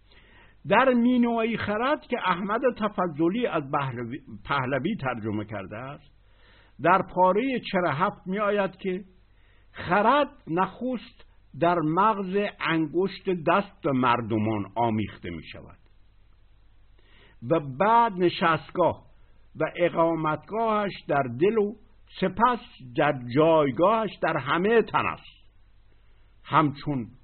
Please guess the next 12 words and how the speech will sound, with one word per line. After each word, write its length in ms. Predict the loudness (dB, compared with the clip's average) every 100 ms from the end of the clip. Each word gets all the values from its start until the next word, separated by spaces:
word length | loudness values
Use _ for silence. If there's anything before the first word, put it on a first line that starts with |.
| -20
کالبد 800 | -4 0 2 0 0 0 0 -2
پای 380 | -2 -2 0 -4
در 200 | -6 -6
کفش. 340 | -12 -20 -20 -20 -20 -20 _ _ _ _ _ _ _ _ _ _ _ _ _ _ -8
گفتار 560 | -8 -6 -6 -6 -6 -14 _ _ _ _ -20 _ _ _ -10
تمام 300 | -6 -6 -10
شد 300 | -16 -20 -20 _ _ _ _ _ _ _ _ -20 -20 _ _ _ _ _ _ _ _ _ _ _ _ _ _ -20 _ -8
از 140 | -6
مینوی 380 | -4 -4 -4 -6
خرد. 400 | -10 -16 -20 -20 _ _ _ _ _ _ _ _ _ _ _ _ _ _ _ _
خرد 680 | -16 -10 -6 -6 -6 -10 -16 -20 -20 _ -20 _ -20 -20 -20 _ -20 _ _ _ -20 -12
از 160 | -6 -6